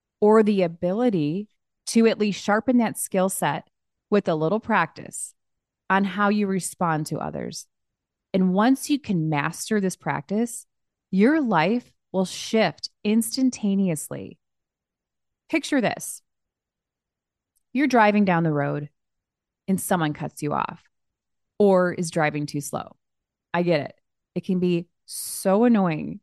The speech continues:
and very triggering. Yet if you allow even that simple act to steer you off course, no pun intended, it can do you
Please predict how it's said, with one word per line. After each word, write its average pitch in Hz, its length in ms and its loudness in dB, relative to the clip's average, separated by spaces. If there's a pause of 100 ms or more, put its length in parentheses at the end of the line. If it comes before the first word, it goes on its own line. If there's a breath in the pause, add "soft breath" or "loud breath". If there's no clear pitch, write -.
(160)
and 185 160 -2
very 170 520 0
triggering. 151 580 -6 (800)
Yet 220 280 2
if 226 200 4
you 240 200 2
allow 226 640 2
even 208 440 -2
that 185 260 -2
simple 190 600 -2
act 151 420 -4
to 196 100 -4
steer 180 360 -4
you 190 220 0
off 165 240 0
course, 156 540 -4 (600)
no 170 160 0
pun 175 200 -4
intended, 202 540 -2 (1040)
it 233 100 2
can 262 240 6
do 240 220 6
you 190 520 0